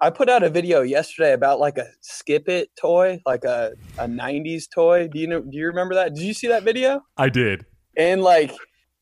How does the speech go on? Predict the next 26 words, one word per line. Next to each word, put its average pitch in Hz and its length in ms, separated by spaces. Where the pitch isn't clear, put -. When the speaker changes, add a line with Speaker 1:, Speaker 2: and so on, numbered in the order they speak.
Speaker 1:
throughout 214 340
the 208 100
day, 175 320
I 170 80
was 160 160
like, 147 260
"I 143 60
wanna 175 280
post 170 380
this 151 220
today, 143 260
but 135 100
I 139 80
just 135 360
don't 143 480
know 131 380
if 127 120
it's, - 200
like, 120 280
there 123 340
yet." 104 380
And 139 140
it 156 100
was 147 160
still 170 260
funny, 143 560